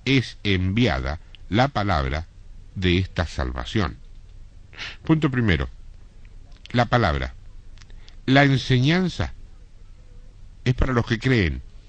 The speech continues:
Ah, ¿sí? Varones, hermanos, hijos del linaje de Abraham. Vos sabés que a los judíos les decía, "Hijo del linaje de Abraham", y ya está. Ahí, a partir de la base de mencionarle a Abraham,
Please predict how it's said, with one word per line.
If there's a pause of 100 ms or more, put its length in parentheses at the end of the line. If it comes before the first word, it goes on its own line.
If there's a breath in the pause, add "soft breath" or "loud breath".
(1900)
Ah, (580)
¿sí? (580)
Varones,
hermanos, (220 loud breath)
hijos
del
linaje
de
Abraham. (560)
Vos
sabés
que
a
los
judíos
les
decía, (220 loud breath)
"Hijo
del
linaje
de
Abraham",
y
ya
está. (540)
Ahí,
a
partir
de
la
base (320 soft breath)
de
mencionarle
a
Abraham,